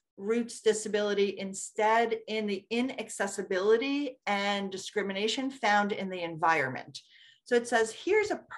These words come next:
person who uses a wheelchair, but society isn't letting them in the door because there are steps. And so the answer isn't to get the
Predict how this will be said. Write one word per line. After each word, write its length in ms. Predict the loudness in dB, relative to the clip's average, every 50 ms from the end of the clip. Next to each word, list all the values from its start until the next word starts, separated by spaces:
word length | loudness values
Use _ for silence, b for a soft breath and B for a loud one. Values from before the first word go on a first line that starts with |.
| -2 2
person 680 | 2 2 2 0 -2 -4 -2 -2 0 0 -2 -4 -6 -8 b b b b b b _ -2
who 340 | 0 2 2 4 4 2 2
uses 480 | 2 2 2 2 2 2 2 2 2
a 40 | 2
wheelchair, 840 | 0 2 2 2 2 0 0 2 4 4 6 6 6 6 4 2 2
but 160 | 0 -2 -4 -4
society 720 | -6 -8 -2 0 2 4 6 6 4 4 4 2 2 0 0
isn't 260 | -2 -2 -4 -4 -4
letting 440 | -2 2 4 4 6 6 4 4 2
them 220 | 2 2 0 0 -2
in 160 | -2 -2 0 0
the 120 | -2 -4
door 640 | -2 0 2 4 6 6 6 6 6 6 4 2 0
because 560 | -2 -4 -2 0 0 2 2 2 0 -2 -4
there 160 | -4 -2 -2 -2
are 60 | -2
steps. 720 | -4 -8 -2 2 2 4 2 2 -4 -10 -10 -10 -12 -14 B B B B B B B B B _ -2
And 280 | -2 0 0 -2 -4 -8
so 840 | -10 -6 0 2 4 6 6 6 4 4 4 4 4 4 4 2
the 260 | 2 0 -4 -4 -4 -4
answer 680 | -2 0 0 0 -2 0 0 2 2 2 2 0 -4 _ _ _ _ _
isn't 360 | 2 4 4 4 0 -2 -4 -12
to 100 | -8 -2
get 240 | -2 -2 0 -2
the 140 | -4 -8 -10